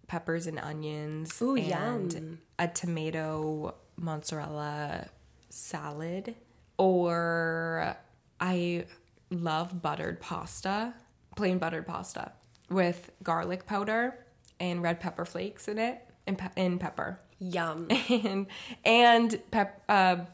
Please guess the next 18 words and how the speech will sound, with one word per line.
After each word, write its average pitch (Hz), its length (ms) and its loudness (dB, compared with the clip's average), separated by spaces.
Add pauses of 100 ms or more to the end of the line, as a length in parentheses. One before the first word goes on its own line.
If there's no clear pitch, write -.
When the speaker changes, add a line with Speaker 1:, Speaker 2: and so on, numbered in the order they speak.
(340)
Speaker 1:
Parmesan 180 440 2
cheese, - 380 -10 (100)
a - 60 -2
lot 160 240 0
of - 80 -8
it, - 240 -8
to - 80 -4
make 165 180 -2
it, 165 60 -4
like, 165 280 -2 (380)
mushy. 202 580 0 (760)
But - 160 4
for 196 140 4
dinner 180 320 2
last 226 300 2
night, 254 340 0
I 202 120 0
had 185 480 0